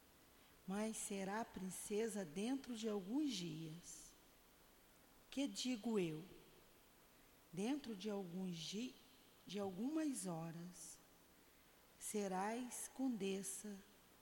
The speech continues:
serás princesa, serás tudo, minha bem-amada, porque eu te elevarei até onde permitirem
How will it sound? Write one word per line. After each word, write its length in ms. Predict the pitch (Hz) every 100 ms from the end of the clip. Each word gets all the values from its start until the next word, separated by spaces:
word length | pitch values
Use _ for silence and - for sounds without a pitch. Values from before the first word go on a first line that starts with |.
| -
serás 640 | - 190 180 180 226 254 -
princesa, 840 | 277 262 254 - 202 202 196 202 202 190 - - - - - - - - -
serás 560 | - 202 202 240 -
tudo, 520 | - - 294 254 214
minha 400 | 196 196 190 185 160 - - -
bem-amada, 840 | 185 196 190 175 170 156 156 165 160 165 - - - - - - - - -
porque 320 | 202 196 -
eu 400 | 196 196 208 269 269
te 220 | - 247
elevarei 960 | 240 220 208 202 190 180 170 185 233 - - - - - - - -
até 400 | 208 208 226 208
onde 400 | 202 233 302 285
permitirem 1040 | 294 294 262 277 - - 269 240 180 156